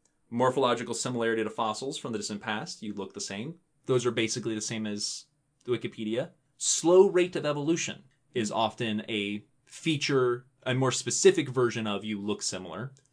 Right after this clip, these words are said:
Low taxonomic richness, that's the diversity, that was the third thing. Small geographic range,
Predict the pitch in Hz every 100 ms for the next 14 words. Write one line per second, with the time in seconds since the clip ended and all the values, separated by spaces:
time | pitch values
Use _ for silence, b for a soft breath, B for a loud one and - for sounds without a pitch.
0 | _ - 113 143 160 165 143 - 139 123
1 | 110 120 110 131 196 - - _ _ 104
2 | 101 - 101 101 101 101 101 104 131 -
3 | 107 101 98 - 110 104 - 110 139 180
4 | _ - - - 151 170 180 180 160 156
5 | 147 139 127 123 180 135 - - -